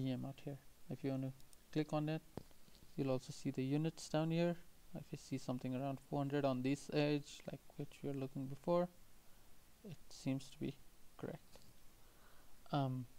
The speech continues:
so this is one thing. Now if you wanna know where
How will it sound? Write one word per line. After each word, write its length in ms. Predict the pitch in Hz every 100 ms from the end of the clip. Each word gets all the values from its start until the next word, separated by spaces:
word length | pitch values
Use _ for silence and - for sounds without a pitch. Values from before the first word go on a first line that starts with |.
| - - - - - - - - - - - - - - -
so 380 | - - 131 - - - - - - - - -
this 180 | 160 -
is 140 | 160 151
one 160 | 147
thing. 240 | 156 156 160 -
Now 160 | 139 131
if 160 | 131 139
you 60 |
wanna 160 | 139 135
know 220 | 135 135
where 300 | 131 135 131